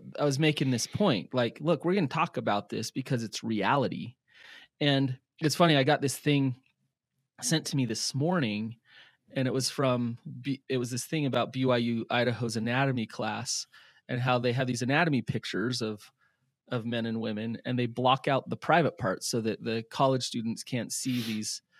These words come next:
card-, they're, I mean, they're, they're not real pictures of people, but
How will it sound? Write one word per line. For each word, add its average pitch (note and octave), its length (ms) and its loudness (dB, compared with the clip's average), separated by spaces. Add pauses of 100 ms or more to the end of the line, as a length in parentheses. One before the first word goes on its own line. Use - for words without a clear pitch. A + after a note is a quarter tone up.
(220)
card-, D#3 260 2 (100)
they're, C#3+ 260 0 (100)
I C#3+ 60 -2
mean, A#2+ 160 0
they're, A2+ 220 -4 (400)
they're C3 200 0
not C3+ 240 2
real C3 180 4
pictures A#2 480 -4
of G#2+ 120 -10
people, G#2+ 520 -6 (600)
but D3 180 2